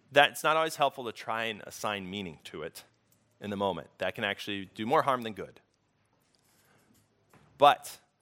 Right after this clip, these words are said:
the hope is, over time, through reflection, reflection, there are things that we can learn, we can develop through experiences. You know, for those of us still on the beginning end of the life spectrum, say in your twenties or thirties,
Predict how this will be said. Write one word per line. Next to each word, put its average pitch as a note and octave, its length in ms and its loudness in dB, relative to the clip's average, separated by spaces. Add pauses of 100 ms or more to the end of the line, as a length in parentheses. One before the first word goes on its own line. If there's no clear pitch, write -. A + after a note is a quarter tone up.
(300)
the G#2 100 -6
hope F#3 260 2
is, F#2+ 240 -6
over C#3 220 -4
time, G2+ 320 -4
through A#2+ 160 -12
reflection, - 520 -8
reflection, D3+ 520 0
there F#2+ 120 -6
are G2 80 -4
things D#3 440 -8
that - 100 -10
we G#2+ 100 -10
can G2 220 -12
learn, E2+ 280 -8 (200)
we G#2 140 -10
can G#2+ 140 -10
develop G#2+ 640 2
through C3+ 200 -8
experiences. - 960 -14 (960)
You - 840 -20
know, A2+ 60 -4
for C#3 140 2
those D#3 220 6
of D3+ 40 -8
us C#3 120 -4
still C#3+ 200 0
on B2+ 120 0
the A2+ 60 -8
beginning C#3+ 520 -6
end C3 240 -2
of A2+ 60 -2
the A2+ 100 -2
life A2 420 0
spectrum, A#2 440 -2
say F#2+ 200 -6
in G2+ 80 -6
your G#2 80 -8
twenties G#2 520 -6
or F#2+ 40 -10
thirties, G2 540 -6